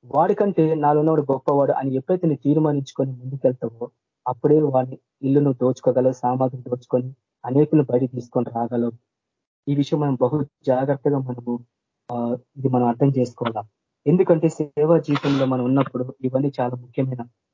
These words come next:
మనకు అర్థం చేసుకోవాలా. కాబట్టి నువ్వు బలవంతుడిగా నువ్వు తయారు కాకపోతే నువ్వు శత్రువు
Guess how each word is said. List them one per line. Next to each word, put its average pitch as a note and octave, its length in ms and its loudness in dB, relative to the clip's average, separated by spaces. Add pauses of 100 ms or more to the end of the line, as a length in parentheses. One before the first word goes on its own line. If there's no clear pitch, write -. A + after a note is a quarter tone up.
(320)
మనకు A#2+ 200 -2
అర్థం B2 280 0
చేసుకోవాలా. A#2 360 -4
కాబట్టి C#3+ 340 0
నువ్వు C#3+ 240 2
బలవంతుడిగా D3 560 2
నువ్వు B2+ 200 -4
తయారు B2 280 -2
కాకపోతే B2 640 -6 (560)
నువ్వు E3 420 4 (240)
శత్రువు F#3+ 460 2